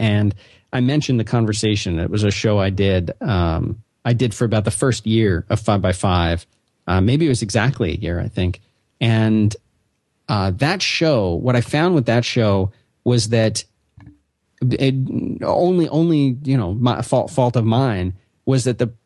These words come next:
the programming aspect of that show wasn't consistent. So people never really knew what they were gonna get. Some weeks they might have a really great conversation with Merlin Mann and Jeff Veen together on one show. And then the next week I might have,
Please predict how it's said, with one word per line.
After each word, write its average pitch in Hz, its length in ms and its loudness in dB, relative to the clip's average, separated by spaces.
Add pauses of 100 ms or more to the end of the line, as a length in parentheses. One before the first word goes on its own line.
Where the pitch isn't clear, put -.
(180)
the 123 80 2
programming 151 640 0
aspect 107 380 -2
of 104 80 -2
that 92 160 0
show 117 240 2
wasn't 123 360 2
consistent. 110 540 -4
So 107 140 -4
people 180 320 -2
never 139 280 0
really 120 400 0
knew 110 540 0
what 127 160 0
they 127 80 0
were 123 80 0
gonna 120 160 0
get. 117 320 -2
Some 165 260 0
weeks 147 380 -2
they 117 140 0
might 120 180 0
have 127 160 0
a 120 60 0
really 127 320 2
great 117 340 0
conversation 117 720 0
with 110 160 0 (220)
Merlin 127 340 0
Mann 117 180 0
and 123 140 0
Jeff 113 180 0
Veen 127 240 0
together 113 320 0
on 113 100 0
one 110 140 0
show. 175 280 -2
And 143 100 2
then 131 100 2
the 127 80 2
next 170 260 -4
week 123 160 0
I 120 80 0
might 120 200 0
have, 110 360 -2